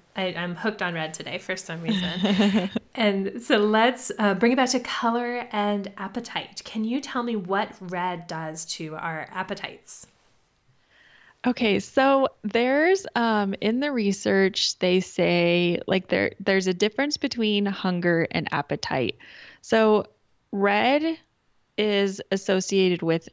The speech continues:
Speaker 2: appetite and not necessarily hunger. So the difference being, like, hunger is what you feel when your, like, stomach is empty and you're like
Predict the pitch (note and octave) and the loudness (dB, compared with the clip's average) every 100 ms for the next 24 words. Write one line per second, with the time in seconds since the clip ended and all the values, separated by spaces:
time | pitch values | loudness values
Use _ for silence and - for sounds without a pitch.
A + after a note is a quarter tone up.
0 | - A3+ A#3+ G3+ - E3 E3 - - G3 | -2 0 0 -2 -2 -4 -4 -4 -2 0
1 | F#3+ - F3+ F3+ - E3+ - E3 E3 E3 | 0 -2 -2 -4 -6 -10 -4 -2 0 -2
2 | E3+ E3 B2 F#2 E3 - F#3 F3 E3+ F3 | -2 -4 0 0 0 0 2 2 2 0
3 | F#3+ F3+ F3+ - E3+ E3+ E3+ E3 D#3+ C#3+ | 2 2 0 -2 -4 -2 0 -2 0 2
4 | D#3+ - F3+ F3+ E3+ E3+ E3+ - E3+ - | 0 -2 -2 2 2 2 0 -2 -4 0
5 | D#3+ E3 E3+ D#3+ D#3 D#3 D3 D3 D#3 - | 2 2 0 0 0 2 2 2 0 -12
6 | - F3 E3 - D#3+ - F3 - D#3 E3 | -4 0 0 0 -2 0 -2 -2 -2 0
7 | D#3+ D#3 D#3 - | 0 2 2 0